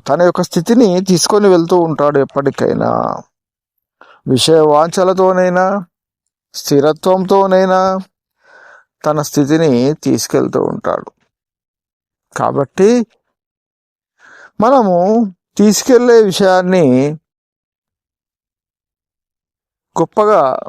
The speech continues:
నిర్మించుకోవాలి. ముక్తిని పొందితే ఈ జన్మలో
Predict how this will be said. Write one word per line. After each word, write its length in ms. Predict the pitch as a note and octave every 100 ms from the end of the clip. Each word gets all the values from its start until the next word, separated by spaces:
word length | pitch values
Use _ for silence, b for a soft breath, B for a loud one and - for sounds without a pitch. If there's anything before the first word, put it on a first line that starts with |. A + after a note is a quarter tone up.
| D#3
నిర్మించుకోవాలి. 880 | C#3+ D3 D#3 E3+ - - B2 G1+ - _ _ _ _ _ _ _ _ _ _ _ _ _ _ _ _ _ _ _ _
ముక్తిని 440 | D3 D3 - G#3+ F#3+
పొందితే 460 | - D3+ E3+ E3+ G3 G#3 A3+ _ _ _
ఈ 140 | - E3
జన్మలో 480 | E3+ E3+ F#3 F#3+